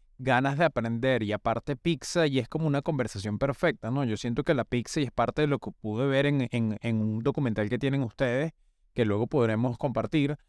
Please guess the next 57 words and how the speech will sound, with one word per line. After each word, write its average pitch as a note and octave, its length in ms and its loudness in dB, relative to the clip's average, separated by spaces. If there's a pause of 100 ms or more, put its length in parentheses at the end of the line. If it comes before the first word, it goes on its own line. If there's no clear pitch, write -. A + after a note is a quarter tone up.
(260)
pero B2+ 160 2
me B2+ 140 2
gusta A#2 280 0
la D#3+ 120 4
parte B2+ 360 0
de D#3+ 200 4
poder A#2 260 -2
sentarse E3+ 500 2
y F#3 60 -2
senti-, B2+ 400 -2
sencillamente C3 640 0
relajarse C3+ 600 0
con D#3+ 200 -2
un C3 120 -2
pedazo D#3 360 2
de D3 60 0
pizza C#3+ 340 -2
y - 20 2
tener C3 280 0
una D#3 140 -2
conversación B2 540 -4
abierta. D#3+ 300 0
Un A#2+ 40 -6
poquito F#3 360 0
lo G#3+ 100 0
que - 80 -4
hacemos D3+ 300 -4
con G3 120 0
los C#3+ 140 -2
spaces, F3 580 0 (440)
pero C#3+ 160 2
imagínense C3+ 500 0
que C3+ 140 -2
yo B2 160 0
pueda D#3 320 2
compartir C3+ 460 -2
una C#3+ 140 2
pizza E3 320 -2
con B2+ 160 -2
todas A#2 160 0
las D#3 100 0
personas C3 360 -4
que - 80 -6
están B2 220 -4
aquí, B2+ 240 -2
y E3+ 100 2
es C3+ 80 -2
decir, D3+ 240 -2
es B2 100 0
el D#3+ 60 0
momento D3+ 480 2
de, D#3 100 6
bueno, C3+ 260 0
pon C3+ 220 -2
tus E3+ 140 -6
pies F3+ 180 2
arriba, F#3+ 640 2